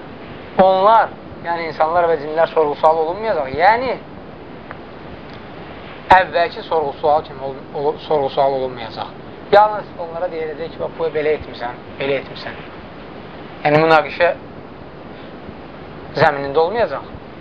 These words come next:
Ərz olunacaq onlara ki, bax, bu günah etmisən, bu günah etmisən. O insan və cinlərdən söhbət. Bu ehtimaldan. Ona görə, əgər hər hansı bir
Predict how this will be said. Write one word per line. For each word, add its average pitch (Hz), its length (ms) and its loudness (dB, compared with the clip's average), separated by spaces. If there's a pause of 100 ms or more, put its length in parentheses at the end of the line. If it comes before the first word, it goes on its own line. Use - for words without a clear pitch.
(1300)
Ərz 190 220 8
olunacaq 131 420 -6
onlara 131 220 -8
ki, 151 100 -12
bax, 147 140 -4
bu 156 100 -10
günah 139 300 -6
etmisən, 131 320 -8
bu 151 100 0
günah 135 300 -2
etmisən. - 380 -10 (440)
O 214 120 8
insan 160 360 -4
və 139 160 -2
cinlərdən 131 440 -6
söhbət. - 640 0 (360)
Bu 208 80 8
ehtimaldan. 135 560 0 (500)
Ona 190 140 8
görə, 214 240 8
əgər 196 240 2
hər 208 160 4
hansı 185 240 -2
bir 180 160 -2